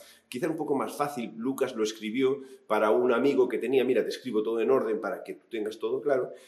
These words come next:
Y vamos a seguir o a empezar leyendo el libro de, de Lucas, el evangelio de Lucas, y para eso también, en esta hoja que tú puedes descargarte,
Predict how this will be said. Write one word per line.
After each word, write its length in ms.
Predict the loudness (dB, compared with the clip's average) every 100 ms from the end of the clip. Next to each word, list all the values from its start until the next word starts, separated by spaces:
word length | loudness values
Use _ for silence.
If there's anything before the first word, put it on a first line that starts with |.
| -14 0
Y 100 | 4
vamos 300 | 6 6 0
a 40 |
seguir 460 | 0 2 0 -2 -4
o 280 | 2 2 2
a 360 | 0 0 -4 -10 -20 _ -2
empezar 720 | -2 0 0 4 4 4 0 0
leyendo 580 | 0 2 0 2 2 2
el 120 | 0
libro 260 | 2 4
de, 400 | 6 6 4 -6 -10
de 320 | 0 6 6 6
Lucas, 420 | 2 -2 -4 -4
el 80 | -6
evangelio 440 | -8 -4 2 4
de 60 | 4
Lucas, 340 | 2 0 -2 -8 _
y 100 | -8
para 200 | 2 6
eso 180 | 6 6
también, 500 | 4 6 6 6 0
en 140 | 2 6
esta 260 | 6 6
hoja 220 | 4 4 -2
que 100 | -6
tú 160 | -6
puedes 220 | -2 0
descargarte, 720 | -2 2 4 6 4 2 -2